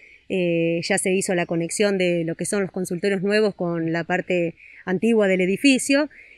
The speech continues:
y bueno, próximamente ya tendremos en funcionamiento lo que es el consultorio odontológico y, y la otra dependencia para poder sumar algún servicio nuevo.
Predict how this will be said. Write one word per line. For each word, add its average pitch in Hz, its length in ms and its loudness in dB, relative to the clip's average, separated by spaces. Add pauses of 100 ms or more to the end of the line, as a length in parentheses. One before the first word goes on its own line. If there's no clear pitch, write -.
y 185 800 -2
bueno, 202 240 0
próximamente 220 720 0
ya 175 540 0
tendremos 196 340 0
en 196 100 -2
funcionamiento 190 600 0
lo 175 80 -2
que 180 100 -2
es 180 80 0
el 175 140 -4
consultorio 170 500 -4
odontológico 196 680 -2
y, 170 300 -2 (320)
y 196 120 0
la 185 100 2
otra 202 180 2
dependencia 202 580 2
para 170 460 -2 (140)
poder 190 220 0
sumar 180 240 -2
algún 180 360 -2
servicio 180 400 -2
nuevo. 165 340 0